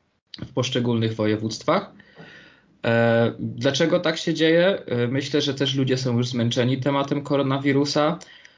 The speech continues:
e, że mają już tego po prostu dość, e, i poczuli, że mogą żyć na nowo, tak? I kiedy z-, zrezygnowaliśmy z większości obostrzeń,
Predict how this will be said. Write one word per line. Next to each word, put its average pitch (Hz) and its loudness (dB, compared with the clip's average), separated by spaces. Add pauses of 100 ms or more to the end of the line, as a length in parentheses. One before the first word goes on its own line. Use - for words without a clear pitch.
(320)
e, 104 2
że 113 0
mają 123 2
już 123 2
tego 120 0
po 120 -4
prostu 120 -4
dość, 113 -2
e, 110 0
i 131 0
poczuli, 147 2
że 139 0
mogą 135 0
żyć 120 -2
na 120 0
nowo, 113 0
tak? 110 -4
I 107 -4
kiedy 113 -2
z-, 113 2
zrezygnowaliśmy 113 0
z 110 -6
większości 113 -2
obostrzeń, 104 0